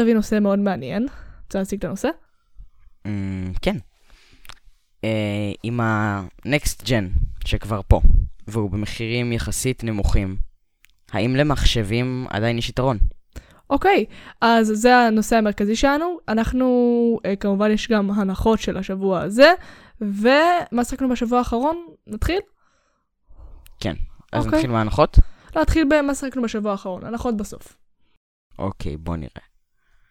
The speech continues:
Speaker 2: אני סיימתי עוד run ל-Half-Life שתיים. בעיקר, זה אחד מהדברים היותר, אה, משמעותיים, כי אני מתכונן ל-, ל-Half-Life אליקס, שאמור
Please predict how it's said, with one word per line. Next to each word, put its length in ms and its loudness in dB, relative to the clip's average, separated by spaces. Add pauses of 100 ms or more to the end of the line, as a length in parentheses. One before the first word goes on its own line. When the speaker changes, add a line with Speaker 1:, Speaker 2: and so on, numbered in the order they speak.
(380)
Speaker 2:
אני 200 -2
סיימתי 800 -4
עוד 260 -2
run 200 -2
ל-Half-Life 640 0
שתיים. 460 -2 (2250)
בעיקר, 500 -2 (540)
זה 640 -6 (1000)
אחד 220 -4
מהדברים 380 -2
היותר, 380 -2
אה, 440 -4 (120)
משמעותיים, 580 0 (880)
כי 80 -4
אני 100 -4
מתכונן 500 -6
ל-, 200 -4 (920)
ל-Half-Life 520 -4
אליקס, 380 -4
שאמור 440 -4